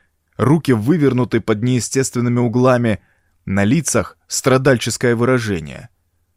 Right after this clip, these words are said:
Как банка, набитая полудохлыми вялыми кузнечиками —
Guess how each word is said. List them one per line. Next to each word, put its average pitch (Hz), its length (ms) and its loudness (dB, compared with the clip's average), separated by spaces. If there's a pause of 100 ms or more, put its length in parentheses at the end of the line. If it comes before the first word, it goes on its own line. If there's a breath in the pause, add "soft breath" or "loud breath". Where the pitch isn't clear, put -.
(340)
Как 87 220 -6
банка, 98 520 0
набитая 85 560 -6
полудохлыми 95 960 -2
вялыми 95 540 0
кузнечиками — 95 1040 -4